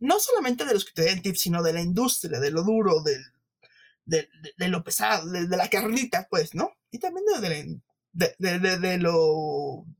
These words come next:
del fashion, porque también quien, nunca sabes de dónde puedes encontrar, este, nuevas ideas, ¿no? Eso es un-, otra. No te cierres a nuevos canales o a nuevas ideas o nuevos, solamente porque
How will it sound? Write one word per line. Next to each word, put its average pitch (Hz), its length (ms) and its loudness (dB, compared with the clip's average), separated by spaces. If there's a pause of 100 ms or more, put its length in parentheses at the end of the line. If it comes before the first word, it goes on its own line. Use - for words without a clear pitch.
del 175 260 2
fashion, 226 400 2
porque 190 240 -4
también 202 300 -2
quien, 214 200 -4
nunca 226 240 2
sabes 226 240 0
de 202 60 0
dónde 196 240 0
puedes 202 240 -8
encontrar, 175 440 -2
este, - 440 -8 (640)
nuevas 196 320 2
ideas, 156 340 2
¿no? 175 260 -6 (1000)
Eso 226 220 4
es 240 60 -2
un-, 226 160 0
otra. 190 440 0 (380)
No 240 280 2
te 277 160 -4
cierres 233 540 2
a 208 80 0
nuevos 208 360 0
canales 180 760 -4 (260)
o 165 320 2
a 160 80 4
nuevas 175 380 -2
ideas 170 540 0
o 147 160 2
nuevos, 175 320 -4 (480)
solamente 233 460 2
porque 180 420 -4